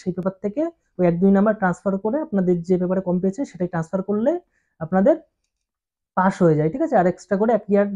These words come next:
লস হয় না। তো এইটা আপনারা ট্রাই করতে পারেন। কীভাবে নাম্বার ট্রান্সফার করতে হয়, এর প্রসেস কী, এর অ্যাপ্লিকেশনে কী করতে হয়, আহ, কোথায় অ্যাপ্লিকেশন করতে হয়, এই সমস্ত কিছু নিয়ে already আমার ডিটেলসে ভিডিও বানানো আছে।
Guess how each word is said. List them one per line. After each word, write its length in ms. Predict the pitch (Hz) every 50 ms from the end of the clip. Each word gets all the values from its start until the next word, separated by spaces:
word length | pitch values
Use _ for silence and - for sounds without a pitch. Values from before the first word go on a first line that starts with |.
| 185 170
লস 160 | 160 160 160 -
হয় 140 | 185 180 190 220
না। 60 | 262 330 349 _ _ _ _ _ _ _ -
তো 60 | 180 180 175 185 190
এইটা 140 | 196 202 - 226
আপনারা 200 | 214 220 226 220 214 208 196 202 -
ট্রাই 140 | 196 190 196 196
করতে 200 | 214 214 - 233 220
পারেন। 180 | 226 220 254 302 320 320 _ _ _ _
কীভাবে 220 | - 185 196 208
নাম্বার 260 | 202 185 185 190 202 202
ট্রান্সফার 320 | 202 196 196 - - 208
করতে 200 | 196 208 202 - -
হয়, 100 | 208 202
এর 60 | 196 -
প্রসেস 260 | 170 - - 214 214 - _ _
কী, 100 | - 208 208 196
এর 60 | 185 175
অ্যাপ্লিকেশনে 440 | 165 165 190 190 202 - 202 202 196 -
কী 60 | 208
করতে 260 | 196 202 196 196 - 220
হয়, 120 | 233 277 311 330 330 _ _ _ _ _ -
আহ, 80 | 175 170
কোথায় 160 | - 185 202
অ্যাপ্লিকেশন 280 | 190 190 202 196 190 208 202
করতে 120 | 202 208
হয়, 80 | 240 220
এই 40 | 196 196
সমস্ত 160 | 190 190 190 208
কিছু 120 | 208 208 220
নিয়ে 120 | 214 208
already 200 | 190 185 190 185 196
আমার 120 | 196 196 175
ডিটেলসে 260 | 175 190 190 190 - 196
ভিডিও 140 | 202 202 185
বানানো 260 | 170 165 185 196 202 202 196
আছে। 160 | - -